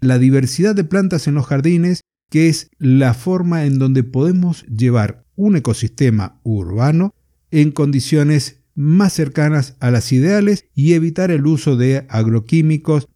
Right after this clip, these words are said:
para controlar pulgones, para que no se desarrollen hongos, porque cuando vamos, por ejemplo, a aplicar un fungicida,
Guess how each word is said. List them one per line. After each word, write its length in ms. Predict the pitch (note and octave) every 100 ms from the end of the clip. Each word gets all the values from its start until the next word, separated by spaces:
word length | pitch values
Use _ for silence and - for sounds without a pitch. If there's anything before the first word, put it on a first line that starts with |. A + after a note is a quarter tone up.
| -
para 240 | A2+ A2
controlar 560 | A2+ A2 G#2+ A2+ A#2 -
pulgones, 640 | B2+ D3+ F3+ D#3 D3+ C3+
para 380 | - A2 G#2+ G2+
que 100 | A2
no 160 | A#2+
se 140 | A#2 A2
desarrollen 600 | G#2+ - G2+ A2+ A2+ C3
hongos, 480 | C#3 C3 C3 B2+ - _ _ _ -
porque 300 | C#3+ A#2 A2+
cuando 340 | C3 A#2 A#2+
vamos, 420 | A2 A#2+ C3+ C#3
por 180 | C3+ C3+
ejemplo, 400 | C#3 F#3 C3+ G#2
a 60 | F#2+
aplicar 340 | A2 G#2+ C3
un 100 | C3+
fungicida, 680 | B2+ D#3+ C3 D#3+ G3 F3 E3